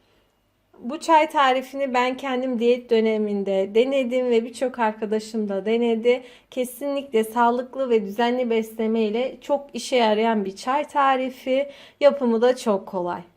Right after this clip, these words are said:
Bunun için gerekli olan malzemeler dört tane yeşil elma, bir tane limon, bir parmak kadar zencefil, sekiz tane karanfil,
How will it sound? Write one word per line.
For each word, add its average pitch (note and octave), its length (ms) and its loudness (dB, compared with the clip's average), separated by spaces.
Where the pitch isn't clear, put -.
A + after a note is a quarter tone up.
Bunun F4+ 240 2
için D#4+ 300 -2
gerekli D4+ 420 6
olan A#3 320 4
malzemeler A#3 960 2
dört C#4+ 320 4
tane A3 280 0
yeşil F#3+ 480 -4
elma, C#4+ 600 0
bir C#4 300 -6
tane G#3 460 -2
limon, B3+ 540 0
bir D#4 340 -2
parmak B3 460 0
kadar G3+ 360 -2
zencefil, C4+ 920 -2
sekiz E4 400 -6
tane G#3 360 0
karanfil, C4+ 880 -2